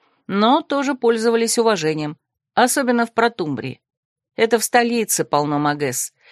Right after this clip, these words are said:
а в провинции магия — редкий для женщины дар. Именно из-за проснувшейся магии Мальвин с Этель решили,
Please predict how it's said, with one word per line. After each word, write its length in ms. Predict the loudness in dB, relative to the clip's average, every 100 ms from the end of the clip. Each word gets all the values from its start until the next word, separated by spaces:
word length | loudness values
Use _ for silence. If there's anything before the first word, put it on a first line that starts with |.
| -20 -20 _
а 220 | 2 2
в 80 | 2
провинции 560 | 2 2 2 -2 0 4
магия — 480 | 4 4 2 2
редкий 400 | 2 0 -2 -4
для 220 | 0 0 0
женщины 480 | -4 -4 -4 -4 -2
дар. 260 | -2 -2 _ _ _ _ _ _ _ 0
Именно 560 | 2 4 4 4 2
из-за 160 | 2 0
проснувшейся 720 | 0 -2 -2 -4 -2 -2 0
магии 400 | 0 0 0 -2
Мальвин 380 | 0 0 0 -4
с 100 | -2
Этель 320 | -2 -2 -2
решили, 520 | -2 -4 -2 -2 -2